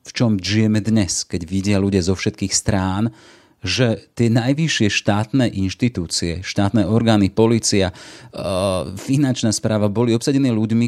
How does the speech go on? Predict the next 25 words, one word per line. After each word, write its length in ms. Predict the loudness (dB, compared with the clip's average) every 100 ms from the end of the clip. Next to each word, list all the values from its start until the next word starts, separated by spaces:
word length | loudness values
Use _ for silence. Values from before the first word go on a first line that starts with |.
| 0
ktoré 240 | 0 0
si 160 | 0 -2
z 160 | 0
toho 80 | 0
spravili 400 | 0 -2 0 -2 0
trafiku? 580 | 0 0 -2 -8 -10 -12 _ _ _ _ -10
Vy 80 | -2
teraz 220 | 0 2
hovoríte, 340 | 2 2 0
„Chcem 640 | -4 -4 -2 0 2 0 0
budovať,“ 640 | 0 0 0 -2 -4 -14 _ _ _ _
a 80 | -2
dávate 240 | 0 0 -2
v 140 | 0
šanc 240 | 2 2
svoju 480 | 0 0 0 0 0
povesť, 720 | 0 0 2 -2 -4 -8 -20 -6
„chcem 220 | -2 0
budovať 400 | 0 0 0 -4
dôveru 480 | -4 0 0 0 -2
v 180 | -2
inštitúciu, 300 | -4 -4 -6
ktorú 180 | -2 -2
budem 240 | 0 -2 -2
viesť.“ 400 | -4 -4 -6